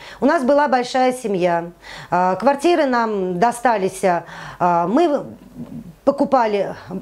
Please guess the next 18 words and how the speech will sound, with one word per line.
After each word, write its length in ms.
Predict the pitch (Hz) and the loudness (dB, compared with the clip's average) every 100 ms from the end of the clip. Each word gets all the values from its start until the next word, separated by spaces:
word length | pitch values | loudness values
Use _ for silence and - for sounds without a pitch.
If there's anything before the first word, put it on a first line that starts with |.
| 190 | -6
вступали 440 | - - 302 254 | 0 2 2 2
в 100 | 220 | -4
кооператив. 720 | - - 233 214 208 220 226 240 - - _ - - | -2 0 0 0 -4 -4 -2 -4 -12 -20 _ -20 -6
Родители, 720 | - 247 220 269 262 202 196 165 - - | 0 2 2 0 0 0 0 -2 -12 -6
а, 540 | 190 190 185 180 170 165 - - - | -2 2 2 0 -2 -6 -16 -14 -2
нам, 460 | 208 226 202 170 - - - - - - - - - - - - - - | 2 2 0 -6 -12 -18 -16 -18 -20 -20 -20 -20 -20 -20 -20 -20 -20 -16
м, 580 | 180 175 160 147 131 104 - - - - - | -12 -10 -10 -12 -12 -16 -20 -20 -20 -20 -4
приобретали 640 | 220 254 254 269 262 226 214 | 0 2 2 2 2 2 0
квартиры, 720 | 214 226 208 254 220 202 170 - - | 0 0 -2 -2 0 2 0 -6 -8
э, 160 | 190 190 | 0 0
вступали, 680 | - 277 - 247 208 185 160 - | 0 0 4 2 2 -2 -4 -2
первоначальный 680 | 262 247 262 254 262 240 226 | 2 4 2 2 0 2 -2
взнос 320 | 190 240 214 | 0 0 0
платили 720 | - 220 220 254 214 202 175 - - 151 | 0 -2 -2 -4 -2 0 -2 -6 -14 -6
в 80 | - | 0
кооперативе. 880 | 233 226 214 208 247 277 302 285 220 | 2 4 2 0 2 2 2 0 0
В 80 | |
дальнейшем 720 | 175 226 294 339 262 285 285 | 0 2 2 0 2 0 0